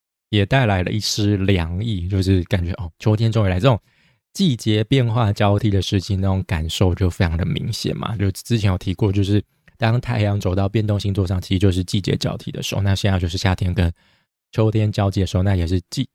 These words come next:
气候比较不稳定的时期。好，那就周末嘛，但上周末其实我就去逛大卖场的时候，就看到已经有人在准备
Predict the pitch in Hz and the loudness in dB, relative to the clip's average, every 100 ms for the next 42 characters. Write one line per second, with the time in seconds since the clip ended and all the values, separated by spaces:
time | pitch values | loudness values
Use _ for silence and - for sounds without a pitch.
0 | _ - 131 98 123 - - 90 - 107 | _ -4 -2 2 2 2 0 -2 0 0
1 | 85 80 80 85 85 - - _ _ _ | 2 -2 0 0 0 -4 -8 _ _ _
2 | - 101 - 104 - _ _ _ _ _ | -2 0 2 0 0 _ _ _ _ _
3 | _ - - - _ _ _ _ 120 123 | _ -6 -6 -6 _ _ _ _ 0 2
4 | 120 113 107 104 104 - _ - 127 117 | 4 4 2 2 0 -2 _ 0 2 2
5 | 101 _ _ 117 117 120 113 95 92 147 | 0 _ _ 2 2 2 0 0 0 0
6 | 143 160 151 147 139 92 98 98 92 113 | 0 0 0 2 2 2 2 2 2 2
7 | 110 - 110 - 107 101 98 101 92 90 | 2 4 0 2 0 2 2 2 2 0
8 | 92 101 107 101 87 98 87 85 85 101 | 0 2 2 2 2 2 0 -2 -2 0
9 | 95 90 87 - | 0 0 -2 -2